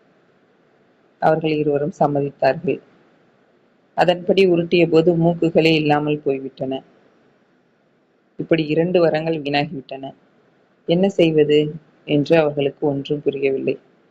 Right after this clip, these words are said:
கேட்பதற்கு இனி ஒரே ஒரு வரம்தான் மீதி இருந்தது.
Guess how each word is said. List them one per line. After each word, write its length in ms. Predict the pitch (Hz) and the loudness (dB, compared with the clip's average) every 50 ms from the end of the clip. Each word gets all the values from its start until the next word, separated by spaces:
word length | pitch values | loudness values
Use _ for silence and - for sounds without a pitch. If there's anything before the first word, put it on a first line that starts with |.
| _ _ _ _ _ _ _ _ _ _ _ _ _ _ _ _ _ _ _ | _ _ _ _ _ _ _ _ _ _ _ _ _ _ _ _ _ _ _
கேட்பதற்கு 600 | - 202 202 196 202 190 175 170 160 165 - 180 | 0 2 2 2 2 0 2 2 0 -2 -4 -4
இனி 180 | 170 165 165 165 | -2 -2 0 2
ஒரே 320 | 160 151 143 151 156 165 | 4 4 4 4 4 4
ஒரு 240 | 160 147 143 147 143 | 4 4 4 4 4
வரம்தான் 500 | 143 139 139 143 143 139 135 135 135 139 | 2 2 0 -2 -4 -4 -4 -4 -4 -4
மீதி 260 | 139 135 135 135 135 | -6 -6 -8 -8 -6
இருந்தது. 540 | 131 131 131 131 131 131 135 127 - - | -6 -8 -8 -6 -6 -6 -6 -8 -8 -14